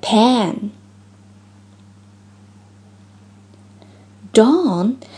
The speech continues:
can see the snake. The snake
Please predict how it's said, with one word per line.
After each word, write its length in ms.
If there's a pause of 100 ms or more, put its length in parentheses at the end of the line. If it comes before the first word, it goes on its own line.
(140)
can 240
see 480
the 160
snake. 1160 (2250)
The 160
snake 840